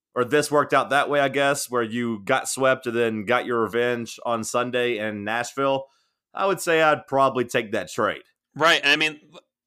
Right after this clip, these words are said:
Speaker 2: th-, there are, like, a few different points in the Elite Eight season where you could have said, like, "Oh, this season sucks and it's not fun anymore." Like, I remember Wayne Chisholm getting hurt at Florida and them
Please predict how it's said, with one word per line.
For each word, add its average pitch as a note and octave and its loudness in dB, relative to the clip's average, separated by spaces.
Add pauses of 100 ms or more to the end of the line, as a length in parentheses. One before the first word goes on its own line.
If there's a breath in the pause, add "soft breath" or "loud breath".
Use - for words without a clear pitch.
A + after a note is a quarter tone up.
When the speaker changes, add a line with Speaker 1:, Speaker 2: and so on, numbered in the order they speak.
Speaker 2:
th-, E3 2
there F3+ 2
are, D#3+ -2 (140)
like, D3+ 0
a C#3 2
few F#3+ -2
different C#3 -2
points B2+ -2
in C#3+ 0
the C3+ 0
Elite B2 0
Eight B2+ -2
season C#3+ -4
where B2+ 0 (320)
you B2+ -2
could C#3 -2
have A#2+ -4
said, C3+ 0
like, A#2+ 0
"Oh, C3 2
this B2 0
season B2 -2
sucks B2 0
and A2+ -4 (400 soft breath)
it's B2 -2
not C3+ 2
fun D3 0
anymore." A#2+ 2
Like, B2+ 4
I C3 6
remember C3 2 (720 soft breath)
Wayne C#3 2
Chisholm C3+ 0
getting B2 0
hurt B2+ 0
at B2 0
Florida A#2+ 0
and A#2+ -2
them B2 0